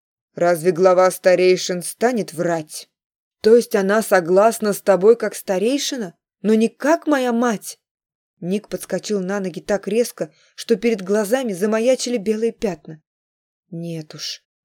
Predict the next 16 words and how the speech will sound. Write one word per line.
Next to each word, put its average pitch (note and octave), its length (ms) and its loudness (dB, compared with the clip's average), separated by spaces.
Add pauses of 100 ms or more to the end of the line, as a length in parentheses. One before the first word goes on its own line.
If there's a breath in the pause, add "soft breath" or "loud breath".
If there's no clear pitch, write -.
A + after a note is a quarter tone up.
он G3 240 -2
добьется G#3+ 580 2
своей G3+ 340 -2
справедливости». F#3+ 880 -6 (800)
«Неужели G3+ 460 4
ты G#3 140 -4
не G#3+ 100 -2
понимаешь, A#3 640 0
отец? G3+ 640 0 (600)
Аня A3 380 0
мой G3+ 200 0
друг. G#3 520 0 (340)
Аня A3+ 500 2 (600)
больше, F#3 540 4
чем F#3 260 -8
друг. G3+ 420 -4